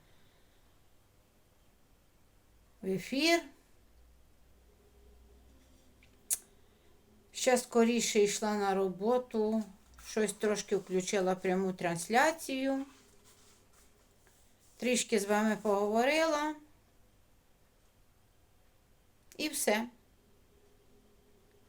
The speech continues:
І життя внесло свої корективи, що мені взагалі не до відео. От тільки сьогодні щось закинула декілька відео в TikTok.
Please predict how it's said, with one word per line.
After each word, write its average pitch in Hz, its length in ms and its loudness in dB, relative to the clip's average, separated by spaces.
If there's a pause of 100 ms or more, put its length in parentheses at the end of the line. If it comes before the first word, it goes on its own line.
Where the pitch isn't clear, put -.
(340)
І 254 320 0 (120)
життя 226 480 2
внесло 254 480 0
свої 220 480 0
корективи, 208 840 2 (2250)
що - 240 -4
мені 233 280 4
взагалі 208 520 2
не 196 160 0
до 180 180 0
відео. 254 580 0
От - 200 -2
тільки 220 300 -4
сьогодні 233 800 2 (680)
щось 254 500 0
закинула 226 600 2
декілька 196 580 0
відео 196 400 2
в 185 60 -2
TikTok. - 640 -6